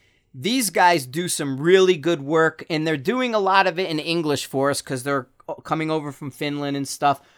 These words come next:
uh, their website. So they have it both. They, they, they have it in, in their native language, and then they put some stuff in English. They did an Excel spreadsheet that will let you take your load and power factor it to your twenty-two.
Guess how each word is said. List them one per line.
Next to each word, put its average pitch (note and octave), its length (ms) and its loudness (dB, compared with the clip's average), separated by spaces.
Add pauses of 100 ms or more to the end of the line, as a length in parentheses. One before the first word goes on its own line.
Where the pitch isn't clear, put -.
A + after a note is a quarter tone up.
(400)
uh, C#3 260 2
their D#3+ 220 2
website. D3+ 540 2
So - 120 -2
they D#3+ 120 0
have A3+ 240 2
it D#3+ 180 -2
both. C#3+ 400 2
They, C#3+ 180 -6
they, D3+ 280 -8
they C#3+ 200 -6
have E3+ 300 2
it F#3 320 -4
in, E3+ 140 -2
in E3+ 180 -4
their E3 140 0
native D#3+ 340 0
language, D#3+ 580 -2
and C#3+ 140 0
then D#3 140 -2
they D#3 100 -2
put - 320 -8
some D#3 200 -6
stuff - 300 -4
in C3 100 -12
English. C3+ 460 -6 (520)
They F3 160 4
did G#3 340 -2
an A#3 160 0
Excel G3+ 540 2
spreadsheet D#3+ 1040 0
that C#3+ 240 0
will D3+ 180 -4
let G3 340 0
you G#3 100 -8
take F#3+ 320 0
your F3 480 8
load F#3+ 640 2 (480)
and F#3 420 0
power G3 480 4
factor F3+ 640 0
it F3 160 -4
to - 140 -8
your E3 360 4
twenty-two. D#3+ 840 -4